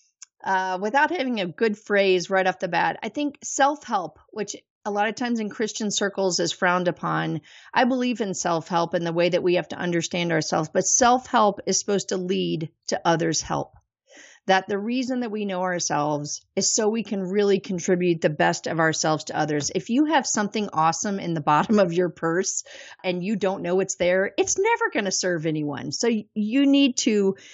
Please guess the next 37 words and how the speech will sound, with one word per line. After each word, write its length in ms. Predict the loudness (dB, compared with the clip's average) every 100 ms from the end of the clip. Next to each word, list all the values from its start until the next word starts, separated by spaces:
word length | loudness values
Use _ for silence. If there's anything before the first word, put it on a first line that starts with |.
| -20 2
be 140 | 4
brave 640 | 4 4 4 6 6 4 2
enough 460 | 2 2 2 -2 -6
and 120 | -4 -2
humble 420 | 2 2 4 4
enough 380 | 4 2 2 0
to 100 | 2
know 260 | 6 6
who 80 | 6
you 280 | 4 4 6
are, 500 | 6 6 4 2 -2 -10 -20 -10
so 200 | -2 0
that 300 | 2 2 0
if 160 | -4 -6
it's 180 | -8
time 540 | -10 -6 -2 -2 -2 -2
to 100 | -2
take 280 | 0 0 0
all 360 | 2 2 2 0
of 160 | -2
your 140 | 0 0
strengths 500 | 0 -2 -2 -2 -2
that 240 | 0 2
are 240 | 2 2 -2 -16 -8 2
being 200 | 4 6
used 280 | 4 2 0
in 120 | 0
a 40 |
private 480 | 0 2 2 0 -4
sphere 440 | -4 -2 0 -2 -2
and 160 | -2
move 180 | 0 2
it 60 | 2
into 240 | 0 -2
the 100 | -6
public 380 | -4 -2 -2 -2
sphere, 500 | -2 0 2 2 0